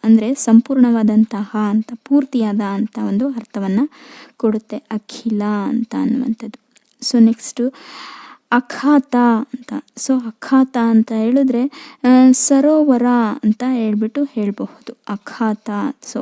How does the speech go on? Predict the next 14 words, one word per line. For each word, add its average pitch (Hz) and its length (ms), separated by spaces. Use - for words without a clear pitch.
ಅಗೆಯದ 214 480
ಅಂತ. 208 380
ಅಂದ್ರೆ 220 320
ಅಗೆಯದೇನೆ, 294 960
ಆ, 247 560
ರೂಪುಗೊಂಡಿರ್ತಕ್ಕಂತಹ 247 1200
ಒಂದು 233 520
ಗುಂಡಿ 214 460
ಅಂತಾನೂ 220 480
ಕೂಡ 208 240
ಇದು 254 240
ಆಗುತ್ತೆ. - 460
ಅಂದ್ರೆ 214 260
ಸರೋವರ, 208 480